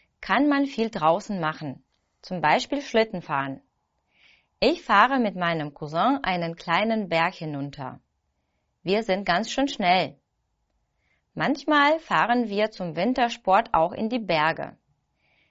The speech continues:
Ich fahre Ski. Dafür braucht man Skistiefel, ein paar Ski, Skistöcke, einen Helm und eine Skibrille.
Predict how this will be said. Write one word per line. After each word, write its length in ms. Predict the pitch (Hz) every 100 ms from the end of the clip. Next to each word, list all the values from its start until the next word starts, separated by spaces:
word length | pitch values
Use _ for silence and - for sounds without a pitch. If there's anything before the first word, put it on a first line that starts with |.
| _
Ich 220 | - 269 -
fahre 360 | 165 165 196
Ski. 420 | - - 165 147 147 _ _ _ _ _ _ -
Dafür 340 | 196 294 247
braucht 440 | 196 165 180 175 160
man 260 | 143 131 -
Skistiefel, 920 | - 165 190 254 269 277 277 302 339 - _ -
ein 240 | 165 165
paar 140 | 143 131
Ski, 540 | - 185 214 269 320 _ _
Skistöcke, 920 | - - 185 240 - 262 269 277 269 277 _ _
einen 320 | - 156 156 151
Helm 460 | 170 202 269 330 - _ -
und 100 | -
eine 280 | 269 294 359
Skibrille. 640 | - 226 156 151 143 131